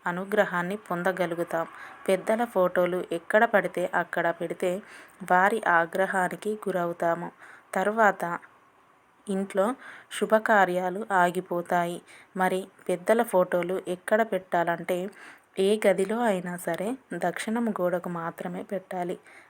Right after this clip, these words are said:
అలా అని పూజ గదిలో మాత్రం పెట్టకూడదు. దక్షిణం మాత్రమే పెట్టాలి. దక్షిణం యమస్థానం కనుక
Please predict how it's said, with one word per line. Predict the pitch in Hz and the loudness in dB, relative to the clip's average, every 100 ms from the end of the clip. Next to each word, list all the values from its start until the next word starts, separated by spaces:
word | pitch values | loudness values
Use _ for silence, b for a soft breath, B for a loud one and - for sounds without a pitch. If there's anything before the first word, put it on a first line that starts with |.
| - | 0
అలా | 180 170 190 - b b b - | 2 2 -2 -4 b b b -6
అని | 175 175 247 | -4 -2 -4
పూజ | 254 196 190 240 | -2 -2 -2 -2
గదిలో | 226 220 220 226 | -2 0 0 -2
మాత్రం | 196 175 - 226 | -2 -4 -4 -6
పెట్టకూడదు. | 220 180 190 180 175 175 180 - _ 185 | -6 -6 -6 -4 -2 -2 -4 -10 _ -6
దక్షిణం | 180 - - 220 220 | -6 -4 -4 -2 0
మాత్రమే | 185 170 - 185 185 | -2 -4 -6 -6 -6
పెట్టాలి. | 185 180 - 170 165 - B B B | -6 -6 -4 -4 -4 -12 B B B
దక్షిణం | 180 175 - 240 214 180 170 | -2 -2 -2 -2 -2 -4 -6
యమస్థానం | 175 175 175 - 175 175 - - | -4 -4 -6 -6 -4 -6 -10 -4
కనుక | 175 170 - | -4 -4 -2